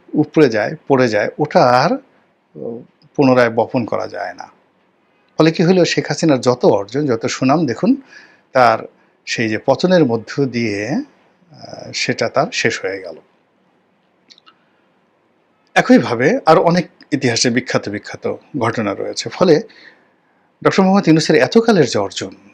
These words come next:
তার অষ্টাশি বছরের জীবনের যে অর্জন, সে অর্জনটা এখন নির্ভর করছে তার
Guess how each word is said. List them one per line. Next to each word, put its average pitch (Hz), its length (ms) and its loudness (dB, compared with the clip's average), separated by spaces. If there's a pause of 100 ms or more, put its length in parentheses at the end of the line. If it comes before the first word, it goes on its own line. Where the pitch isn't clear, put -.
তার 131 140 0
অষ্টাশি 135 400 0
বছরের 120 340 -4
জীবনের 107 380 -4
যে 104 100 -2
অর্জন, 120 380 0 (580)
সে - 220 0
অর্জনটা 147 400 2
এখন 139 160 -4
নির্ভর 131 320 2
করছে 151 260 -6
তার 120 280 -2